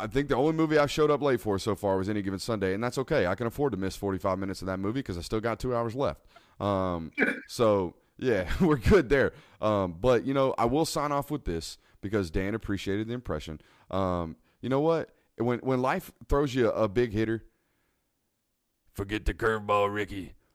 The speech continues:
Throw him the heater. All right, ladies and gentlemen, this has been Tailgate Tapes. I'm Brooks for Dan and Cam. We appreciate you being here. Like, subscribe, rate, and review, all that good stuff. We will see you next week. Uh, if you got any suggestions, hit me up on Twitter at Brooks Austin S I. I think you're at D J Kiley,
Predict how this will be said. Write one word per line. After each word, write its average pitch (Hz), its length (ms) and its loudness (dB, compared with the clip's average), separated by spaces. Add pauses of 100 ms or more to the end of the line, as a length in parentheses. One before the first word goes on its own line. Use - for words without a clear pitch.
(120)
Throw 120 220 4
him 120 140 0
the 113 80 4
heater. 117 520 4 (300)
All 131 100 2
right, 139 140 6
ladies 131 220 4
and 120 60 -4
gentlemen, 127 280 4
this 135 80 2
has 117 80 -4
been 135 140 4
Tailgate 127 340 4
Tapes. 123 260 4
I'm 123 240 2
Brooks 120 320 6
for 110 160 -2
Dan 120 280 2
and 104 120 -4
Cam. 120 360 0
We 113 80 4
appreciate 117 380 0
you 104 60 -10
being 113 200 0
here. 113 180 2
Like, 110 220 0
subscribe, 110 400 2
rate, 139 100 6
and 151 100 2
review, 120 280 6
all 120 100 6
that 107 80 2
good 104 180 0
stuff. 104 300 2
We 127 100 2
will 104 140 -2
see - 200 -6
you 139 200 -2
next 123 300 0
week. 117 260 2 (240)
Uh, 120 120 4
if 127 60 -6
you 147 60 -4
got 202 160 2
any 175 180 0
suggestions, 123 540 0
hit 135 100 2
me 139 120 0
up 131 160 0
on 117 100 0
Twitter 113 280 4
at 113 200 -2
Brooks 113 200 -2
Austin 110 280 -2
S 107 180 -2
I. 107 240 2 (240)
I 107 80 -2
think 117 220 0
you're 139 140 2
at 113 260 -2
D 123 140 2
J 110 260 2
Kiley, 135 560 0